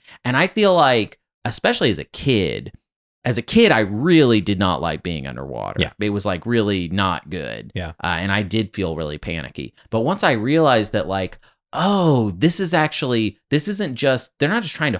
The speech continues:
Speaker 1: force me to do water stuff. They're actually saying, like, you know, if you play this with, like, more skill, you can kinda just sail over the
Speaker 2: Yeah.
Speaker 1: water bits more often than
Speaker 2: Right.
Speaker 1: not.
Speaker 2: Right.
Speaker 1: Um, and, you know, of course, there, there are, especially, like, towards the end of the level, you do get, like, kinda forced into that water
Speaker 2: Mm-hmm.
Speaker 1: stuff. And,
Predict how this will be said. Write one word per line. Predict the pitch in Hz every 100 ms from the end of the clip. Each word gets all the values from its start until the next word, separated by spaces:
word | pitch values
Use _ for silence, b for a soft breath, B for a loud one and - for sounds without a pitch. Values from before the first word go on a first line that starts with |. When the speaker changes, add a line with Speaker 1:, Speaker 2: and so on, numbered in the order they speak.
| -
Speaker 1:
force | 123 143 139 -
me | 104
to | 87
do | 98
water | 87 110 180 117
stuff. | 87 - 76 67 B B -
They're | 127
actually | 180 - 123
saying, | - 123 113 107 98
like, | 92 90 82 - b b
you | 123
know, | 165 160
if | -
you | 202
play | - 170 233
this | 165 -
with, | 127
like, | 117 113 - 127
more | 120 113
skill, | 95 - - 240 170 107 98 92 b -
you | 143 180
can | 190
kinda | - 135 127 107
just | 92 -
sail | - 123 90 - -
over | 104 302 147 90 - 55 53
the | 80
Speaker 2:
Yeah. | 73
Speaker 1:
water | 62 58 64
bits | 69 -
more | 110 82 80
often | 67 - -
than | 78
Speaker 2:
Right. |
Speaker 1:
not. | 71 64 - _ -
Speaker 2:
Right. | 82 76
Speaker 1:
Um, | 101 98 - -
and, | 220
you | 226
know, | 214
of | 220
course, | - 202 -
there, | 160 147 139
there | 143 135
are, | 123 113 107
especially, | 101 127 117 101
like, | 92 80
towards | 117 107 90
the | - 82
end | 107 101
of |
the | 104
level, | 104 104 104
you | 95
do | 92 110 104
get, | 98 80
like, | 90 80
kinda | 107 85
forced | - 147 156 -
into | 147 135
that | 127
water | 123 123 104
Speaker 2:
Mm-hmm. | 87
Speaker 1:
stuff. | - 82 -
And, | 110 104